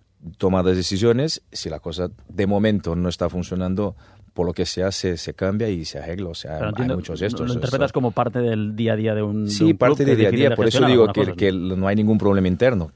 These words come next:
Speaker 1: quizás más externo por las especulaciones que hay,
Speaker 2: Mm.
Speaker 1: pero no hay ningún problema.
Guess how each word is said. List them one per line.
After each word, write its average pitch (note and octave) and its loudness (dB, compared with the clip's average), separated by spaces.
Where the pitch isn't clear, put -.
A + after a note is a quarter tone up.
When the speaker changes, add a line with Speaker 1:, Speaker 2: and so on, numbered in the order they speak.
Speaker 1:
quizás F2+ -6
más F#2 -2
externo F#2+ -2
por A2 -4
las G2+ -2
especulaciones E2+ -8
que - -8
hay, A#1+ -2
Speaker 2:
Mm. A2 -12
Speaker 1:
pero D#2 -4
no D#2+ -6
hay F2+ -4
ningún D#2+ -6
problema. D2+ -12